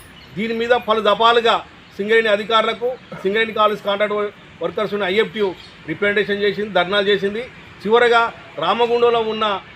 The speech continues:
సీఎంపీఎఫ్ కమిషనర్ ఆఫీస్ ముందు కూడా ఒక నాలుగు వందల మందితో కూడా ధర్నా కూడా నిర్వహించడం జరిగింది. ఈ ధర్నా అనంతరం కూడా రీజనల్ కమిషనర్ గారు అన్ని ఏరియాల జీఎంలతో మీటింగ్లు కూడా కండక్ట్ చేసినా కూడా మరి దున్నపోతు మీద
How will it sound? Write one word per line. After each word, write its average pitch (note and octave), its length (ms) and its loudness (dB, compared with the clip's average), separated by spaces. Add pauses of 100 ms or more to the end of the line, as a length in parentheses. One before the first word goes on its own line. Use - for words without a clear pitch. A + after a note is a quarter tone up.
(140)
సీఎంపీఎఫ్ A3 480 0
కమిషనర్ G#3+ 380 -4
ఆఫీస్ G3 260 -8
ముందు G3 180 -2
కూడా G3+ 200 2
ఒక F#3 180 -2
నాలుగు F3 200 -2
వందల E3+ 220 -4
మందితో F#3+ 240 -4
కూడా F3+ 160 -6
ధర్నా E3 180 -4 (100)
కూడా F3+ 160 -6
నిర్వహించడం D#3 420 -8
జరిగింది. C3 260 -12 (540)
ఈ G3+ 40 -4 (120)
ధర్నా A3+ 240 2 (140)
అనంతరం A3+ 420 0
కూడా A#3 160 0 (460)
రీజనల్ A#3 340 0
కమిషనర్ A3 380 -4
గారు A3 180 0 (400)
అన్ని A#3 260 -4
ఏరియాల A3+ 280 2
జీఎంలతో G#3+ 340 -2 (160)
మీటింగ్లు G#3 340 -2
కూడా G#3 100 0 (120)
కండక్ట్ F#3+ 320 -4
చేసినా G3 300 -2
కూడా A3 160 0 (500)
మరి G#3 180 2 (440)
దున్నపోతు A#3 500 2
మీద A3+ 100 2